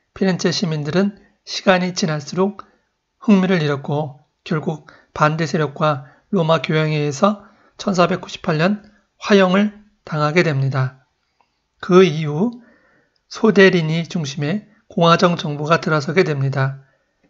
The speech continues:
소데리니는 천오백사 년 피렌체 백교궁 안의 회의실 살라 쉰케첸토라 부르고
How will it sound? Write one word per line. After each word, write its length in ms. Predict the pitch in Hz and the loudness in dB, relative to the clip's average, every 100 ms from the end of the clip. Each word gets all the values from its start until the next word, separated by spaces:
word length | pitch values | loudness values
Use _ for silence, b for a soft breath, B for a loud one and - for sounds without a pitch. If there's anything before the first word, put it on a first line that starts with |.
| _ _ | _ _
소데리니는 800 | - 190 190 156 147 185 135 - _ _ _ _ | -2 4 4 2 0 -2 -2 -10 _ _ _ _
천오백사 520 | - 180 175 - 185 | -4 -2 -2 -2 -2
년 360 | 165 151 220 233 B B B B | 0 0 -2 -4 B B B B
피렌체 640 | - 220 202 190 - 208 208 - - - | -2 2 2 2 2 0 0 -12 -20 -2
백교궁 840 | 180 175 - 175 160 175 202 208 _ _ | -2 0 0 0 2 0 0 -2 _ _
안의 300 | - 160 165 | 0 0 2
회의실 800 | 185 196 156 - 143 208 - b b b b b b b b b | 4 4 4 -2 -2 -2 -6 b b b b b b b b b
살라 640 | - - 208 190 208 240 - _ _ | -4 0 4 6 4 2 -8 _ _
쉰케첸토라 1160 | _ - - 240 214 190 208 185 180 160 151 - _ _ _ _ _ _ _ | _ -6 -2 2 2 2 0 -2 0 0 0 -8 _ _ _ _ _ _ _
부르고 580 | - 170 156 156 226 | -4 -2 0 0 -2